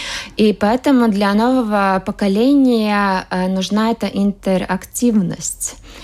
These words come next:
И их вни-, внимание не так просто привлечь к таким экспозициям, где нет возможности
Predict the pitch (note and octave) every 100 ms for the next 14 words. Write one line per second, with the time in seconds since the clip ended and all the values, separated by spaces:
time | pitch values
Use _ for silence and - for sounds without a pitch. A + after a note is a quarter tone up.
0 | - - - - F#3+ F#3+ F#3+ F#3+ F#3+ F#3
1 | G3+ C4 - A#3 G#3 F#3 F#3+ F#3+ F#3+ G3
2 | C#4+ D4+ A3 G3 G3 G#3 A3+ - - G3
3 | A#3 - A3 F#3+ F3+ - F#3+ F#3 G3 A3+
4 | B3 - - - - - F#3 - A#3 C4
5 | A#3 - G3 F#3+ F3 A#3 C4 - A3+ G3
6 | F#3+ F3+ F#3 F#3 F#3 G#3+ B3+ A#3 G3+ G3
7 | F#3 G3+ A3+ A3 G#3+ - - G#3 G#3+